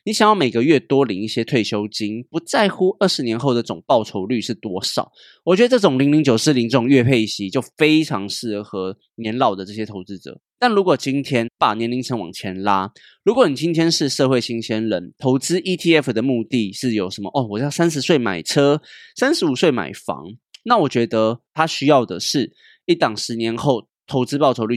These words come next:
最高的一支E T F或者金融商品，你就不要来投资什么零零九四零这种月配息的东西，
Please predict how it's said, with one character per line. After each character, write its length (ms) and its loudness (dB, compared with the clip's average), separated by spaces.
最 240 2
高 220 0
的 100 -6
一 80 -6
支 180 -10
E 200 -6
T 240 -6
F 340 -8
或 260 4
者 240 -8
金 160 0
融 180 0
商 300 -10
品， 180 -16
你 60 -16
就 80 -4
不 220 -8
要 180 2
来 160 0
投 240 -6
资 140 -8
什 120 -10
么 60 -8
零 160 -8
零 140 -8
九 140 -14
四 180 -8
零 200 -14
这 80 2
种 180 2
月 120 4
配 220 4
息 180 -4
的 120 -2
东 200 -2
西， 360 -6